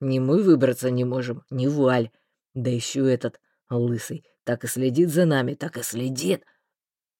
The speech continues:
Вот что он ко мне привязался, а? И вот говорит, и говорит,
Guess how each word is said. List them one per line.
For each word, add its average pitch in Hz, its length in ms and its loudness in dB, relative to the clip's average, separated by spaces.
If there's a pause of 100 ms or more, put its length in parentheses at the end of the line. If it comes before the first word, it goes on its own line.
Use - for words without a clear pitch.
(140)
Вот 117 220 -12
что - 320 -2
он 180 160 0
ко 120 120 -6
мне 131 160 0
привязался, 151 720 -2
а? 147 280 -2 (560)
И - 100 0
вот 123 160 -4
говорит, 127 580 2
и 120 40 -4
говорит, 139 680 2